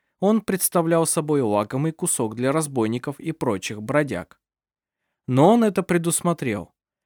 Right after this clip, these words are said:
Тяжёлый пистолет был заряжен и всё время находился под рукой. Увидев в другом конце ложбины всадника, Дан придержал лошадь. В облике всадника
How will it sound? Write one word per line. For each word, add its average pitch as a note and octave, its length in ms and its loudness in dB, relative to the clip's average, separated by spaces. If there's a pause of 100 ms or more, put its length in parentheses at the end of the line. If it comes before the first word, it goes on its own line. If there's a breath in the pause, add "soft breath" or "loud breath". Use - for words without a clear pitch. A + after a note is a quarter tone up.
(200)
Тяжёлый A#2 420 4
пистолет A2 480 -4
был E3+ 180 0
заряжен B2 640 0 (180)
и B2 80 -4
всё A2 240 -4
время C3+ 320 0
находился B2+ 680 -4
под C3+ 180 -6
рукой. D3 480 -8 (2000)
Увидев B2 420 4
в - 20 -8
другом A#2 360 2
конце A2+ 320 -2
ложбины G#2+ 480 -4
всадника, C3 680 -6 (600)
Дан A2+ 340 2
придержал D3 640 0
лошадь. G2 600 -6 (880)
В B2+ 140 0
облике C3+ 400 6
всадника D#3+ 640 -2